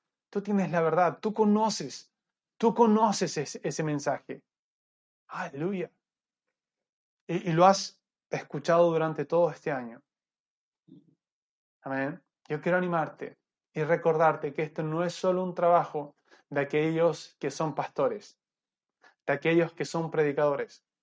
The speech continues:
Es un mensaje, o es un, es una responsabilidad que cada uno de nosotros compartimos al pertenecer al cuerpo de Cristo,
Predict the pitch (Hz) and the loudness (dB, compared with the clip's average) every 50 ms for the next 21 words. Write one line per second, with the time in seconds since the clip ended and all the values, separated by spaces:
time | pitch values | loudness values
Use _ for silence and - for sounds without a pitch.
0 | _ _ _ _ _ _ _ _ _ _ _ _ _ _ _ _ _ _ _ _ | _ _ _ _ _ _ _ _ _ _ _ _ _ _ _ _ _ _ _ _
1 | _ _ _ _ _ _ _ _ _ _ _ _ _ _ _ _ _ _ _ - | _ _ _ _ _ _ _ _ _ _ _ _ _ _ _ _ _ _ _ -16
2 | 131 - 160 151 147 143 135 131 - 143 139 - - 156 151 151 - _ _ _ | -12 -8 -6 -4 -4 -4 -6 -6 -6 -6 -6 -6 -6 -8 -8 -8 -10 _ _ _
3 | _ - - 143 139 - - 160 160 160 - - 143 - - 165 160 156 147 156 | _ -2 -2 -2 -2 -2 -4 -4 -4 -4 -6 -8 -10 -8 -6 -2 0 0 2 2
4 | 156 147 _ - 170 165 156 - 165 156 151 151 147 143 139 135 131 135 _ _ | 0 -4 _ -8 -8 -8 -6 -2 -2 -2 0 0 0 0 0 0 -2 -4 _ _
5 | _ _ _ _ _ _ _ - - - - _ _ - 165 160 170 170 170 180 | _ _ _ _ _ _ _ -12 -12 -12 -12 _ _ 0 2 4 4 4 2 2
6 | 180 180 180 170 170 156 - 165 156 156 151 - - 151 139 135 143 139 - - | 0 0 -2 -2 -2 -4 -6 -6 -8 -8 -8 -6 -6 -8 -6 -2 -4 -4 -4 -4
7 | 156 151 151 156 147 151 - - _ _ - 143 135 131 - 147 135 - - 135 | -8 -6 -6 -6 -8 -10 -14 -20 _ _ -6 -6 -6 -4 -4 -4 -6 -4 -4 -6
8 | 131 127 - 151 147 139 131 - - 139 131 127 - 139 131 131 127 127 131 123 | -6 -4 -4 -2 -2 -2 -2 -2 -2 -2 -2 -2 -2 0 0 0 0 -4 -8 -12
9 | - - - - | -12 -20 -20 -20